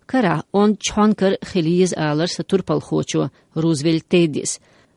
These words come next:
А ашок амелдо, ам шо кара цали дер гаж бият. Элчи чур бу эл дахи дер дир,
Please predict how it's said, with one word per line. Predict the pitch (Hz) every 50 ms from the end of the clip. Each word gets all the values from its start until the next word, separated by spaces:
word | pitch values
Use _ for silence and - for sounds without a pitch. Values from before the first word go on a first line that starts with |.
| _ -
А | 214 208 - -
ашок | 220 - - - - 240 240 220 -
амелдо, | - 170 160 156 147 147 143 139 170 196 220 202 _ _ _ _ _ _ -
ам | - 226 214
шо | - - 208
кара | - 220 196 170 147 147
цали | - - 175 165 180 196
дер | 165 160 151
гаж | 139 151 165 151 156
бият. | 131 147 147 143 131 - 151 - - - - _ _ _ -
Элчи | - 202 202 196 - - 208 202 - - _
чур | - - - 208 208 185 160
бу | 147 175
эл | - 147 139 139
дахи | 143 170 165 175 160 143
дер | 135 143 143
дир, | 131 156 175 175